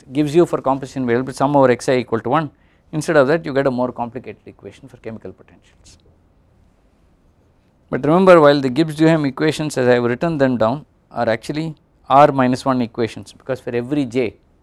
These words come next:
you will get one equation. The solution to it lies, there is only one independent function there. So, if I know G X S, I can calculate all the others.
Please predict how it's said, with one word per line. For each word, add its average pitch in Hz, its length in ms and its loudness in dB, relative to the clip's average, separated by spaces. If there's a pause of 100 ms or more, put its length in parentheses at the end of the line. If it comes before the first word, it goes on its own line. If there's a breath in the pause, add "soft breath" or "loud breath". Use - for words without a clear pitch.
(920)
you 139 80 -6
will 131 80 -6
get 127 180 -6
one 117 180 -6
equation. 113 480 -12 (1120)
The 135 80 -8
solution 180 560 2
to 156 120 -2
it 160 140 -4
lies, 147 300 -4
there 139 160 -8
is 135 40 -4
only 170 180 -2
one 147 260 -2
independent 143 500 -6
function 120 360 -12
there. 95 180 -14
So, - 180 -10
if 139 180 -6
I 143 120 -4
know 170 180 -4
G 165 280 -2
X 165 180 -4
S, - 320 -6 (100)
I 147 80 -14
can 131 160 -10
calculate 135 440 -8
all 113 140 -4
the 104 120 -12
others. - 440 -18